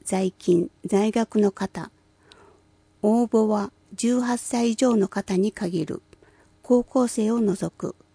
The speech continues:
ただし、感染者は年齢制限なし。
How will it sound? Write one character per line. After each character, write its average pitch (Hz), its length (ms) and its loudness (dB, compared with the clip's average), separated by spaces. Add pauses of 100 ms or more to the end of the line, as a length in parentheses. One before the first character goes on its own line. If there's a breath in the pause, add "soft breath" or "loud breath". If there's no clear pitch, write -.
(340)
た 226 100 -4
だ 226 160 -2
し、 - 300 -6 (420 soft breath)
感 233 280 -2
染 262 240 0
者 220 200 -2
は 175 200 -2 (100)
年 214 280 4
齢 233 180 2
制 226 260 0
限 180 320 -2
な 180 140 -2
し。 - 260 -12